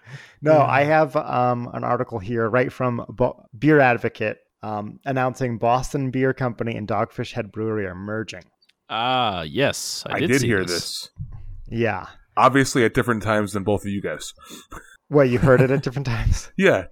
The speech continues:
Speaker 3: The, so, pulling back the curtain, we have a text message group, and apparently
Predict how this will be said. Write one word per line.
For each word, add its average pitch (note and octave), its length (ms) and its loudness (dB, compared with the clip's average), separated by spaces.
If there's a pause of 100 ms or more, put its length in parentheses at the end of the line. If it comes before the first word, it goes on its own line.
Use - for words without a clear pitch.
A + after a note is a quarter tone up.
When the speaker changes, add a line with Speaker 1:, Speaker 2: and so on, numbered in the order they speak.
(200)
Speaker 3:
The, C3+ 220 2 (220)
so, A#2 560 2
pulling C#3 180 2
back A#2 160 4
the - 60 -12
curtain, G#2 340 0 (160)
we A#2 100 0
have A#2 140 2
a G2+ 60 -2
text C3 260 -4
message G2+ 240 -4
group, G#2 240 -2 (400)
and A#2 100 -4
apparently A#2 600 0